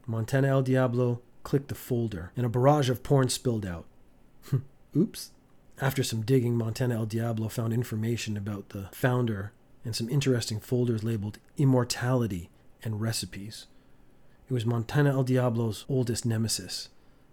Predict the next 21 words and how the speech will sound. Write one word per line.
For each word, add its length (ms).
Mister 480
Erius. 600
Montana 420
El 120
Diablo 460
didn't 320
know 180
how 140
old 280
Mister 300
Erius 420
was, 400
but 180
this 160
pursuit 540
of 140
immortality 840
fit 340
his 260
M 260
O, 300